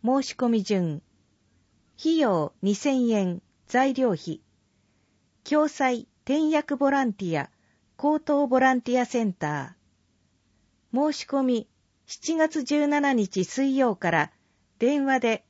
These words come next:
高等ボランティアセンター。電話、三六四五四零八七。ファックス、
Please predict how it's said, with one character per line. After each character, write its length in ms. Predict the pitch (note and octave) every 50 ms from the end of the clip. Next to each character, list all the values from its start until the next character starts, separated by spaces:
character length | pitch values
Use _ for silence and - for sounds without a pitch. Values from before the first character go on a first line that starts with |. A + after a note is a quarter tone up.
| _
高 220 | - - C#4 D#4 D#4
等 220 | - D4 D4 D4 C4+
ボ 100 | C4 C4+
ラ 140 | C4 C4+ C4+
ン 80 | C4
テ 100 | B3+ -
ィ 80 | B3+ C4
ア 60 | B3+
セ 180 | - - B3+ B3
ン 100 | A3+ G3+
タ 440 | - - D#3 D3+ D3 C#3+ C3+ - _ _ _ _ _ _ _ _ _ _ _ _ _ _ _ _ _ _ _ _ _ _
ー。 40 | _
電 240 | B3+ C4+ D4+ D4 C4+
話、 260 | C4 C4 A#3 A3 - _ _ _ _ _ _
三 340 | _ - - - - D#4+ D#4
六 260 | E4 E4 D#4+ - A3+
四 300 | G3+ G#3+ A3 A3+ A3+ A3
五 400 | F#3+ G#3+ G#3+ G3+ F3 D3 C3+ - - _ _
四 320 | G3+ A3+ C#4+ D#4 D#4 D#4 C#4+
零 240 | D#4+ C#4+ A#3+ G#3
八 340 | F3+ - G3 F#3 - A#3+ A#3+
七。 320 | B3 A#3 G#3 F3 C#3 - - _ _ _ _ _ _ _ _ _ _ _ _ _ _ _ _ _
フ 120 | - D#4
ァ 20 | D4+
ッ 40 | D4+
ク 100 | - -
ス、 240 | - G3 F3+ -